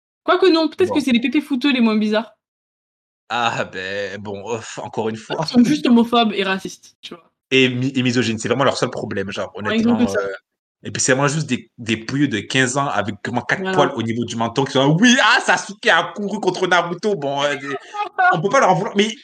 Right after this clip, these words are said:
Speaker 2: ils restent quand même handicapants pour la société, mais on peut pas trop leur,
Speaker 1: Oui.
Speaker 2: leur en vouloir parce que c'est,
Speaker 1: En
Speaker 2: c'est
Speaker 1: fait,
Speaker 2: juste des gamins bêtes, tu vois ce
Speaker 1: la
Speaker 2: que je veux dire ?
Speaker 1: vraie, la, le vrai problème, c'est la troisième communauté, et dedans, il y a plusieurs personnes.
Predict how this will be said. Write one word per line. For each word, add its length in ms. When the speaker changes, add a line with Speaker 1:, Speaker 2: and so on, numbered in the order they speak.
Speaker 2:
ils 80
restent 180
quand 80
même 140
handicapants 460
pour 160
la 80
société, 340
mais 140
on 40
peut 100
pas 100
trop 120
leur, 120
Speaker 1:
Oui. 120
Speaker 2:
leur 120
en 60
vouloir 200
parce 100
que 80
c'est, 240
Speaker 1:
En 60
Speaker 2:
c'est 60
Speaker 1:
fait, 80
Speaker 2:
juste 80
des 80
gamins 380
bêtes, 300
tu 100
vois 60
ce 40
Speaker 1:
la 180
Speaker 2:
que 60
je 60
veux 40
dire ? 100
Speaker 1:
vraie, 200
la, 420
le 280
vrai 400
problème, 840
c'est 200
la 140
troisième 640
communauté, 760
et 60
dedans, 300
il 80
y 40
a 80
plusieurs 460
personnes. 420